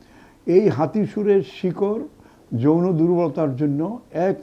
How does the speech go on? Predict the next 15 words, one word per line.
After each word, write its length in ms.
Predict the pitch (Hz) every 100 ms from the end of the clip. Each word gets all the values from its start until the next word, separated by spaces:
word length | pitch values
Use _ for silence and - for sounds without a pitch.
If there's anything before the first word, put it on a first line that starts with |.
| 147
নাম্বার 460 | 147 139 139 143
মহৌষধ। 600 | 127 131 120 120 95 101 92 _ _ _ _ _ - - _
এটা 180 | 151 165
একশোতে 400 | 180 - 202 196
একশো 260 | 175 -
পার্সেন্ট 380 | 175 180 - 147
কাজ 180 | - 143 -
করবে 300 | - 135 156
যদি 480 | 180 - 202 190 220 -
আপনি 400 | 156 156 160 165 139
সঠিকভাবে 640 | 170 165 208 151 151 151 151
মধু 440 | 139 143 135 180
দিয়ে 420 | 143 156 175 214 - - - _ -
তার 220 | 135 143
শিকড় 680 | 123 - - 160 - 147